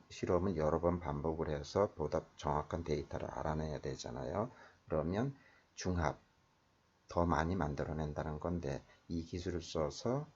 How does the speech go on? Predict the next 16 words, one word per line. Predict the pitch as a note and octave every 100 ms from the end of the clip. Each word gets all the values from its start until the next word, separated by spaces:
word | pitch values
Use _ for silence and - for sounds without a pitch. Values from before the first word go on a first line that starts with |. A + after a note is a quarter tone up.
| -
더 | - E2+
많은 | D#2+ D2 D2+ F2 C2 - _ -
디엔에이를 | E2+ E2 D2+ D2 D#2+ - - _ _
그 | C#2+
만들어냅니다. | C#2 D2+ E2 D#2+ D2+ C2+ C2 -
이 | F#2 A#2
기술은 | - - - A2 F2
디엔에이가 | - F2+ F2 E2+ F2 G#2+
복제되는 | - E2+ - D#2 E2 F#2 G2
과정, | - D2 - - - - -
생투 | A2 A2 A2 F#2+ F#2 -
뒷부분에 | D#2+ - D#2 E2 D#2
나오는데 | D2 C2+ C2+ D2 D#2+ D2 C#2+ - - -
이것하고 | - D#2 - D#2+ F#2+ F2
연-, | D2+ - - -
저, | D2